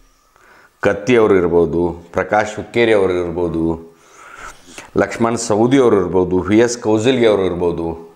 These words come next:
ಡಿ ಬಿ ಇನಾಮ್ದಾರ್ ಅವರು ಇರ್ಬೋದು, ಜೊಲ್ಲೆ ಅವರು ಇರ್ಬೋದು, ಅಭಯ್ ಪಾಟೀಲ್ರು ಇರ್ಬೋದು, ಕೌಟಿಮಠ್ ಇರ್ಬೋದು, ಇನ್ನೂ ಅನೇಕ ಜನ ಒಂದು ಮೂವತ್ತು ವರ್ಷದಿಂದ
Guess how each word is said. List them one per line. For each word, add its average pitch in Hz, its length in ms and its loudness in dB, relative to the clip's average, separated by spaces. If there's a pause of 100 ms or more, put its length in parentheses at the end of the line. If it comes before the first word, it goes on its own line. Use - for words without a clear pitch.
(120)
ಡಿ 98 120 2
ಬಿ 110 180 2
ಇನಾಮ್ದಾರ್ 117 420 2
ಅವರು 90 200 0
ಇರ್ಬೋದು, 82 680 -6 (480)
ಜೊಲ್ಲೆ 117 400 2
ಅವರು 117 180 4
ಇರ್ಬೋದು, 87 500 0
ಅಭಯ್ 117 300 0
ಪಾಟೀಲ್ರು 113 420 0
ಇರ್ಬೋದು, 82 600 -8
ಕೌಟಿಮಠ್ 123 560 -2
ಇರ್ಬೋದು, 90 540 -2
ಇನ್ನೂ 160 200 2
ಅನೇಕ 170 300 0
ಜನ 190 180 0 (840)
ಒಂದು 117 140 -2
ಮೂವತ್ತು 139 400 0
ವರ್ಷದಿಂದ 147 440 0